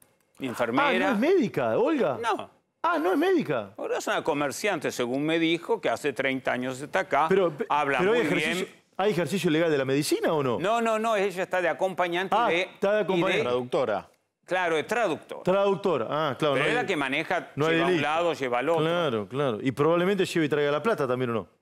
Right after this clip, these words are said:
Speaker 1: No sé.
Speaker 2: Bueno, se me
Speaker 1: Eh,
Speaker 2: ocurre.
Speaker 1: a ver, usted, a ver, señoras que me están viendo,
Speaker 2: Sí, y señores
Speaker 1: debe haber
Speaker 2: también.
Speaker 1: ayudado a alguna amiga en parto, una pariente.
Speaker 2: Sí.
Speaker 1: Lo puede hacer con miles de personas
Speaker 2: No,
Speaker 1: todos los
Speaker 2: no, porque
Speaker 1: días,
Speaker 2: tiene que ir a trabajar.
Speaker 1: varias veces
Speaker 2: No,
Speaker 1: al día.
Speaker 2: no, porque tiene que ir a trabajar.
Speaker 1: Y bueno.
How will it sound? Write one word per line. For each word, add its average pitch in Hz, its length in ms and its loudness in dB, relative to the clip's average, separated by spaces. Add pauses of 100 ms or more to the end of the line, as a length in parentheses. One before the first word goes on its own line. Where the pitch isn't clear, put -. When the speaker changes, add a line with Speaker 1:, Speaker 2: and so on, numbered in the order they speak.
(520)
Speaker 1:
No - 60 -20
sé. - 300 -12 (160)
Speaker 2:
Bueno, 135 200 0
se - 120 -4
me 156 100 2
Speaker 1:
Eh, - 60 2
Speaker 2:
ocurre. 214 100 2
Speaker 1:
a 151 40 0 (120)
ver, - 300 -8
usted, 139 500 -4 (420)
a 117 140 0
ver, 139 160 0
señoras 143 480 -2
que 143 80 -4
me 120 80 -2
están 123 220 -2
viendo, 117 340 -2
Speaker 2:
Sí, 127 320 2
y 131 80 -6
señores 143 320 2
Speaker 1:
debe 143 100 2
haber 156 180 0
Speaker 2:
también. 139 220 -2
Speaker 1:
ayudado 170 280 2
a - 20 2
alguna 123 280 -2
amiga 120 280 -2
en 110 80 -4
parto, 131 500 -2
una 107 160 -8
pariente. 120 640 -2
Speaker 2:
Sí. 90 80 -10 (320)
Speaker 1:
Lo 113 260 2
puede 190 280 2
hacer 165 600 -2
con 110 340 -4
miles 165 340 -2
de 113 120 0
personas 123 640 0
Speaker 2:
No, - 80 -20
Speaker 1:
todos 170 320 2
los 143 80 0
Speaker 2:
no, 190 100 0
porque 170 140 2
Speaker 1:
días, 160 160 2
Speaker 2:
tiene 127 80 0
que 143 80 0
ir 156 60 2
a 151 40 0
trabajar. 143 380 0
Speaker 1:
varias 175 420 -2
veces 165 320 0
Speaker 2:
No, 170 80 2
Speaker 1:
al 107 180 -4
día. 202 260 2
Speaker 2:
no, 190 40 -2
porque 175 160 2
tiene 160 140 -2
que 147 80 0
ir 151 40 2
a 147 40 -2
trabajar. 147 600 -2
Speaker 1:
Y - 60 -20
bueno. - 220 -14